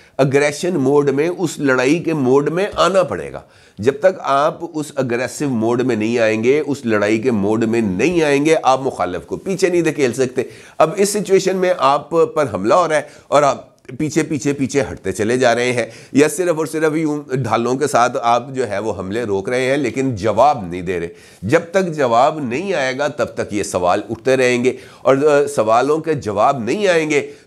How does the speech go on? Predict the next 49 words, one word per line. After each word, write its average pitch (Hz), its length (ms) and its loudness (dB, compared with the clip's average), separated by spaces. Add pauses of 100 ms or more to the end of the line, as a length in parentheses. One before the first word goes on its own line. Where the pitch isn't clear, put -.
तो 147 60 0
फिर 143 180 0
उसको 139 340 -4
कमज़ोरी 110 520 -2
से 123 140 0
ताबीर 104 460 0
किया 127 220 0
जाएगा 123 340 2
और 131 160 2
जब 143 200 -2
कमज़ोरी 127 400 2
से 135 140 0
ताबीर 123 400 0
किया 123 200 -2
जाएगा 113 360 0
तो 135 160 -2
पब्लिक 131 720 -2
परसेप्शन 139 680 -2
जिस 123 220 -8
तरीके 107 280 -4
से 120 160 -2
डेवलप 95 440 -2
होगी, 90 400 2 (420)
उस 240 200 0
पब्लिक 160 380 0
परसेप्शन 147 560 -2
को 170 460 0
आप 131 500 0
फिर 180 260 -2 (400)
किसी 185 380 -4
भी 208 140 -2
तरीके 120 420 0
से 147 440 0 (320)
आप - 260 2
उसका 143 400 0
कोई 135 260 0
काउंटर 131 540 2
उसको 127 440 -2
नहीं 113 180 0
कर 92 140 -4
सकते 87 300 -6
और 113 120 0
जब 135 180 2
आप 143 80 2
उसको 147 280 -4
काउंटर 139 420 0
नहीं 143 200 0
कर 165 180 -2
पाएंगे 117 440 0